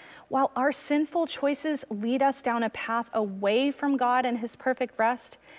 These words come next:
it's never too late to take a detour that points back to the straight and narrow way. And Hebrews offers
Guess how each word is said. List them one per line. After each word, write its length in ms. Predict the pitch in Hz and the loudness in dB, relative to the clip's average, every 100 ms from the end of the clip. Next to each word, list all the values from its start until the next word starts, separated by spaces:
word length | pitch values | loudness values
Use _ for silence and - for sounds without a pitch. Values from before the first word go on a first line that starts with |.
| - | -12
it's 280 | - 285 - | -4 -4 -2
never 580 | 240 226 233 226 214 190 | 0 2 4 4 4 0
too 260 | - 208 196 | -2 -4 -2
late 280 | 190 202 - - - - | -2 -2 -8 -20 -20 -6
to 100 | 254 | -6
take 320 | - 269 262 | -2 -2 0
a 60 | 277 | -2
detour 680 | 214 202 - 196 190 190 190 - _ | -2 -4 -4 -2 0 0 -4 -20 _
that 240 | 226 - | -2 -2
points 500 | - - 262 262 269 | -6 -6 -2 0 0
back 440 | - 185 185 180 - | -2 -2 0 -2 -8
to 100 | - | -12
the 100 | 196 | -10
straight 480 | 196 - 190 185 - _ | -10 -4 -2 0 -4 _
and 140 | - 185 | -8 -4
narrow 260 | 170 170 | -2 -2
way. 360 | 180 - - 208 165 _ _ _ _ _ _ _ _ - - - - - | -4 -4 -6 -8 -14 _ _ _ _ _ _ _ _ -20 -20 -20 -20 -14
And 120 | 214 | -12
Hebrews 680 | 202 - 285 254 285 285 - - | -8 0 0 2 2 0 -2 0
offers 680 | 220 214 208 214 208 208 | 4 4 2 -2 -2 -4